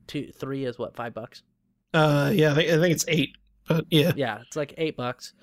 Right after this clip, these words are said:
Speaker 1: So, y-, you know, it's not gonna break the fucking bank to do a couple giveaways for that.
Speaker 2: Yeah.
Speaker 1: So, a-, and so if you did that, or I did that, or both of us, um, and of course I have you linked on my, uh, Twitch.
Speaker 2: Yep.
Speaker 1: 'Cause I'm a good friend.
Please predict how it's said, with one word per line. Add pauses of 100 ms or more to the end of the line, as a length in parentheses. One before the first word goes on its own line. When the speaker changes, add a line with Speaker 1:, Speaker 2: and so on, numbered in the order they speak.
(220)
Speaker 1:
So, (180)
y-,
you
know,
it's
not
gonna
break
the
fucking
bank
to
do
a
couple
giveaways
for
that.
Speaker 2:
Yeah. (280)
Speaker 1:
So,
a-, (360)
and
so
if
you
did
that,
or
I
did
that,
or
both
of
us,
um, (680)
and
of
course
I
have
you
linked
on
my,
uh, (160)
Twitch. (460)
Speaker 2:
Yep. (1200)
Speaker 1:
'Cause
I'm
a
good
friend.